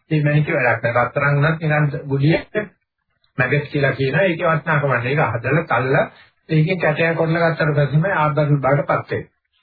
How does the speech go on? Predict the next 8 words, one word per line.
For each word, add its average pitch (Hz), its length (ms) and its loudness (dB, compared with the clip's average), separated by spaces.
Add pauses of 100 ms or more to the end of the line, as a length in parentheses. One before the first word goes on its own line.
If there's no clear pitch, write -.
(200)
අන්න 160 180 0
ඒ 196 100 2
කරනකොට 190 520 0
රත්තරනේ 185 500 0
වතුර 165 280 0
දාන්නත් 156 460 0
ඕනේ. 151 260 2 (800)
<clears throat> - 60 -20